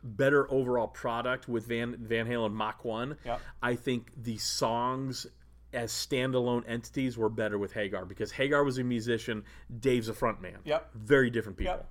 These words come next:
Speaker 2: yep. And to me, I would say that band seemed to be a little more joyous with Sammy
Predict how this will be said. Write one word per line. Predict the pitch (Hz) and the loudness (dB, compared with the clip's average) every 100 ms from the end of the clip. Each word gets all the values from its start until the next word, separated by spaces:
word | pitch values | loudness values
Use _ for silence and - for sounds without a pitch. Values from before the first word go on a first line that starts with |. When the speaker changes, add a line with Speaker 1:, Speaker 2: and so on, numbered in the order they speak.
| - | -8
Speaker 2:
yep. | 180 185 - - - | -2 -2 -4 -16 -8
And | 170 | -8
to | 214 | -6
me, | 202 | 0
I | 175 170 | 6 6
would | 175 170 | 4 -4
say | 165 151 151 147 147 139 - - - - - - - - - | -4 -4 -4 -6 -8 -12 -18 -20 -20 -20 -20 -20 -20 -12 2
that | 156 151 135 | 4 4 2
band | 160 151 151 151 | -4 -2 -4 -6
seemed | - 165 160 | -10 -10 -10
to | 139 | -10
be | 135 143 | -8 -6
a | 147 | -6
little | 143 151 151 | -6 -4 -4
more | 147 147 139 | -4 -4 -4
joyous | 107 135 135 123 113 | -4 -2 -2 -4 -8
with | 139 123 120 | -10 -10 -10
Sammy | - 135 123 123 117 | -10 -8 -8 -8 -12